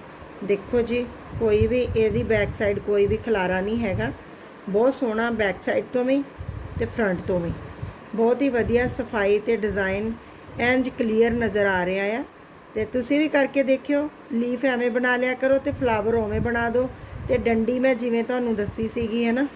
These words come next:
ਉੱਦਾਂ ਤੁਸੀਂ ਬਣਾ ਲੈਣੀ। ਮੈਂ ਪਹਿਲਾਂ ਫਲਾਵਰ ਬਣਾ ਕੇ ਦੱਸਿਆ ਸੀ ਤੁਹਾਨੂੰ ਇੱਕ ਦਿਨ, ਉਹਦੇ ਵਿੱਚ ਮੈਂ ਤੁਹਾਨੂੰ ਡੰਡੀ ਵੀ ਦੱਸੀ ਆ ਕਿਵੇਂ ਬਣਾਉਣੀ ਹੈ।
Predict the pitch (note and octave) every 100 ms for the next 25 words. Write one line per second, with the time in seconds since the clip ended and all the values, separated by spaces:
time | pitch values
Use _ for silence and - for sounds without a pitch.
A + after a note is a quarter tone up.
0 | - - A3+ G3 A3 A3+ B3+ A3+ A3+ G#3
1 | F#3 G3+ A3 A#3+ A#3 G#3+ G#3+ A3+ A3+ G3
2 | F#3 G3+ G#3 G#3 G#3 G#3 G3+ - F#3+ F#3+
3 | G#3 A#3+ B3 A#3+ A3+ A3 C4+ C#4+ - -
4 | - A#3 A#3 C4 C4+ C4+ A#3+ A#3 B3 A#3
5 | G#3 G3+ G3+ G3+ G3+ G3+ - G#3 G#3 A3
6 | F#3+ F3+ F3 F3 E3+ F3+